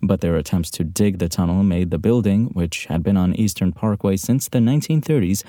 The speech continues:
unstable, forcing administrators to seal the tunnel, officials said.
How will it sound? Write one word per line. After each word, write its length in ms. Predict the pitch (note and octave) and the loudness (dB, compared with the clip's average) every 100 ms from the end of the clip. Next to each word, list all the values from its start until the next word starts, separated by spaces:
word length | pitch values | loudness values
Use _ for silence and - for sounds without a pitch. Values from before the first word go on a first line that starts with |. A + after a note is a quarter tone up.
| - - C#3+ | -16 -6 0
unstable, 640 | D3+ - D#3 C#3 F#2+ - - - | 0 2 2 2 0 -6 -14 -20
forcing 420 | - G2 F2 F#2 | -2 -2 0 0
administrators 800 | E2+ F2 F#2+ F2+ - E2+ E2+ F#2 | 2 2 2 0 -2 -2 0 -2
to 120 | - - | -4 -6
seal 340 | - D3 D3+ | 0 2 2
the 100 | G#2 | 0
tunnel, 380 | - D#2 E2 E2+ | 0 -2 0 -2
officials 480 | E2+ F2 - - - | -2 -4 -4 -6 -4
said. 340 | - A1 | -6 -6